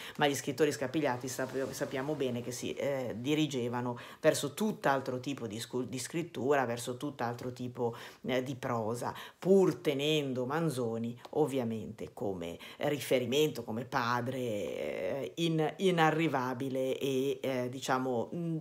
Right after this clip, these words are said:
che non si può ignorare. Ma al di là della presenza appunto della famiglia artistica, che fu un po', eh, il centro, no, in cui si riunirono i pe-,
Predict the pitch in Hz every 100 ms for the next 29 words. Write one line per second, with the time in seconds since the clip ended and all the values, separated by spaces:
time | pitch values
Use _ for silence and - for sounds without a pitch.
0 | - 170 156 147 - 135 117 - 135 127
1 | 113 98 - - - - _ _ _ _
2 | - _ - - - - - 240 175 143
3 | 156 117 110 - 123 147 151 131 120 120
4 | 135 123 113 117 120 127 131 120 123 185
5 | 160 135 113 - - - - 135 123 -
6 | - - - 123 107 - 160 147 143 131
7 | 135 123 131 147 135 127 127 127 147 135
8 | 147 139 143 156 165 147 139 135 131 123
9 | 110